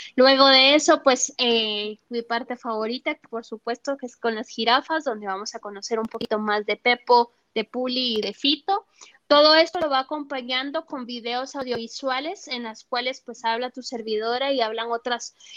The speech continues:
eh, el gerente de bienestar animal del zoológico y algunos cuidadores que cuentan un poquito más de la parte íntima del parque. Hay una estación increíble que es de, de reptiles, donde ahí sí tiene la oportunidad, eh, de los visitantes, pues, ver reptiles reales en,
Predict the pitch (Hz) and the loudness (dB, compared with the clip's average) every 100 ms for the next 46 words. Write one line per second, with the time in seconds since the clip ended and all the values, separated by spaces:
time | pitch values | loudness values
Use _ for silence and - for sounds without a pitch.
0 | - 233 226 220 208 220 214 247 247 233 | -2 4 6 6 2 -4 -2 0 2 4
1 | 254 262 247 226 214 - 220 220 214 208 | 4 0 0 0 -2 -4 -6 -4 -8 -8
2 | 208 208 - 233 269 285 277 240 226 214 | -8 -8 -8 0 0 0 -2 -2 0 0
3 | 220 220 240 - 247 208 202 220 - 240 | -2 -4 -6 -2 -2 0 -2 -6 -10 -8
4 | 208 214 226 233 220 233 - 220 226 240 | -6 -4 -4 -4 -6 -6 -4 0 2 2
5 | 254 233 208 202 214 214 214 220 214 240 | 2 0 0 -2 -2 -2 0 2 2 2
6 | 302 277 220 202 208 226 240 262 392 - | 0 0 0 -2 0 4 4 2 -6 -8
7 | _ _ - - _ _ 247 285 302 294 | _ _ -20 -20 _ _ 6 6 6 4
8 | 277 285 285 - 285 277 277 240 240 254 | 4 4 2 2 4 4 6 4 4 2
9 | 285 330 269 262 226 233 233 226 208 220 | -2 -4 -4 -4 -4 -6 -4 -4 -6 -6
10 | 226 226 214 - 285 330 311 254 202 262 | -6 -6 -10 -6 -6 -4 -6 -8 -6 -8
11 | 240 262 254 247 233 233 226 220 214 208 | -8 -6 -4 -4 -4 -8 -8 -6 -2 -2
12 | 233 240 233 214 208 202 202 214 208 214 | -4 -6 -4 -4 -4 -8 -14 -12 -8 -8
13 | 220 214 - - 220 240 262 - 208 214 | -8 -12 -10 0 2 2 -2 0 2 4
14 | 220 220 - 233 233 254 233 233 247 233 | 2 0 -2 0 0 0 -2 2 6 6
15 | 262 302 - 233 | 6 2 -4 -10